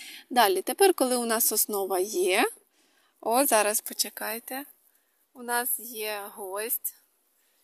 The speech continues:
який прийшов до нас. <laughs> Гарний. Мед забирає. Угу, добре.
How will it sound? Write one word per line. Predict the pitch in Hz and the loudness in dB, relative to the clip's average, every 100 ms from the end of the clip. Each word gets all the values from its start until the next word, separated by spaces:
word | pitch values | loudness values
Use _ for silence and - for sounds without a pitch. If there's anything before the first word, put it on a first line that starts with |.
| _ - | _ -18
який | 226 - 240 240 | -16 -10 -8 -8
прийшов | - 226 226 - 226 233 240 240 | -10 -8 -6 -6 -8 -10 -12 -12
до | 233 233 | -14 -12
нас. | 226 226 240 262 - - _ _ _ _ _ _ _ _ _ _ _ _ _ _ 208 - | -10 -10 -8 -8 -10 -12 _ _ _ _ _ _ _ _ _ _ _ _ _ _ -18 -12
<laughs> | 254 226 - _ _ - | -12 -12 -20 _ _ -14
Гарний. | 196 196 - 226 254 - _ _ _ _ _ _ | -10 -10 -10 -14 -14 -16 _ _ _ _ _ _
Мед | 240 226 226 - | -4 -2 -2 -2
забирає. | 247 233 247 254 254 254 262 262 _ _ _ _ _ _ _ _ _ _ _ _ _ _ _ _ _ _ _ _ _ _ _ _ _ _ _ _ _ _ _ _ _ _ _ _ _ _ _ _ _ _ - | -4 -8 -8 -6 -6 -8 -12 -16 _ _ _ _ _ _ _ _ _ _ _ _ _ _ _ _ _ _ _ _ _ _ _ _ _ _ _ _ _ _ _ _ _ _ _ _ _ _ _ _ _ _ -20
Угу, | 214 220 - 220 240 - _ - | -20 -18 -16 -12 -12 -12 _ -8
добре. | - 170 - | -4 -2 -2